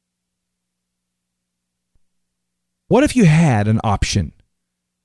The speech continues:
to do something different, something bigger? What if that option was there and all you had to do was open your eyes and your heart to it and say, "You know what, maybe there's another option," and boom, there it is. What if you could make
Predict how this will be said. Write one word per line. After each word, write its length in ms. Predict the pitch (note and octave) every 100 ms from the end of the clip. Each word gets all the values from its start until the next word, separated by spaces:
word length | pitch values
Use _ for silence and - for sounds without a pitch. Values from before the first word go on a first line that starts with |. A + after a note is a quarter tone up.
| _ _ _ -
to 80 |
do 200 | C3 C#3
something 600 | C3+ - C3 - A#2 G2+ -
different, 520 | A2 - - - - _
something 500 | - C#3+ - A2+ G#2
bigger? 560 | F#2 G#2+ A2 - _ _ _ _ _ _ _ - _
What 180 | - G#3+
if 120 | B3
that 180 | A3+ G3+
option 440 | E3+ F#3+ - D#3 - _ _ _
was 400 | B2+ C#3 A#2 A#2
there 400 | D3 C3+ G#2 D2 - _
and 100 | C3 -
all 220 | C#3 D#3
you 140 | G3+ G3+
had 160 | F3+
to 60 | D3
do 140 | C3
was 180 | D3 B2 -
open 300 | D3+ - D3+
your 140 | C#3+ -
eyes 360 | C3 B2+ A#2+
and 100 | A2
your 100 | B2
heart 280 | A2+ B2 -
to 100 | B2
it 20 |
and 80 | B2
say, 120 | -
"You 120 | A2+
know 60 | D#3+
what, 100 | F#3+
maybe 160 | E3 F#3
there's 160 | E3
another 200 | D3 B2
option," 280 | B2+ C#3+ G#2+ - _
and 240 | C3+ B2 A2 -
boom, 320 | - E3+ C3
there 180 | G#2+ C#3+
it 80 | C#3+
is. 380 | A#2 D#2+ - - _ _ _
What 260 | D3+ D#3+ D4
if 220 | D#4 -
you 80 | B3+
could 240 | - A3+
make 400 | E3+ E3 F#3+ -